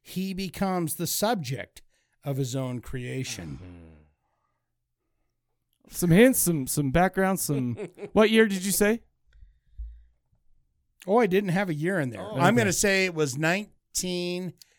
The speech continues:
Speaker 1: eighty.
Speaker 2: Five.
Speaker 1: Yeah, nineteen eighty-five.
Speaker 3: Okay, so what was the name again?
Speaker 1: I forgot to put that in there.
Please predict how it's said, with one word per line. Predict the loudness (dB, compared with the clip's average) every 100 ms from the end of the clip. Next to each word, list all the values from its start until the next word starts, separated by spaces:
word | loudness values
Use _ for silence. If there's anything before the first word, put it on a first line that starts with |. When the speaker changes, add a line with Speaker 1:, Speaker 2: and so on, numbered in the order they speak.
| _ _ -4
Speaker 1:
eighty. | 0 2 0 -4 -6 -6 -6 -6
Speaker 2:
Five. | -4 -2 -4 -8 -18 _ _ _ _
Speaker 1:
Yeah, | -4 -2 -6 _
nineteen | -2 0 0 2
eighty-five. | 6 8
Speaker 3:
Okay, | 10
so | 10
what | 8
was | 8 6
the |
name | 4 4
again? | 2 -2 2
Speaker 1:
I | 2
forgot | 2 0 0
to |
put | -2 -4 -2
that | -6
in | -6
there. | -12